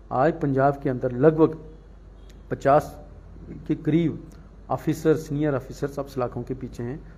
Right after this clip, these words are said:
जो corruption में indulge थे। तो आम आदमी पार्टी की corruption को लेके zero tolerance है। जहाँ तक जम्मू कश्मीर के अंदर जो धांधलियाँ हैं, आम आदमी पार्टी की सरकार बनेगी, निश्चित बनेगी, और जो धांधलियों का पर्दाफाश होगा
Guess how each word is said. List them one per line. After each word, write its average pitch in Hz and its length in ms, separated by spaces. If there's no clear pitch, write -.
जो 135 60
corruption - 380
में 139 200
indulge 123 460
थे। 110 60
तो 135 60
आम 131 220
आदमी 156 200
पार्टी 160 380
की 165 280
corruption 147 340
को 160 120
लेके 143 280
zero 139 280
tolerance 123 520
है। 151 260
जहाँ 139 320
तक 226 100
जम्मू 147 300
कश्मीर 147 400
के 156 80
अंदर 139 160
जो 139 140
धांधलियाँ 127 520
हैं, 143 340
आम 139 240
आदमी 135 220
पार्टी 127 340
की 123 120
सरकार 123 520
बनेगी, 147 360
निश्चित 127 400
बनेगी, 139 420
और 131 120
जो 131 160
धांधलियों 123 640
का 139 120
पर्दाफाश 120 680
होगा 175 320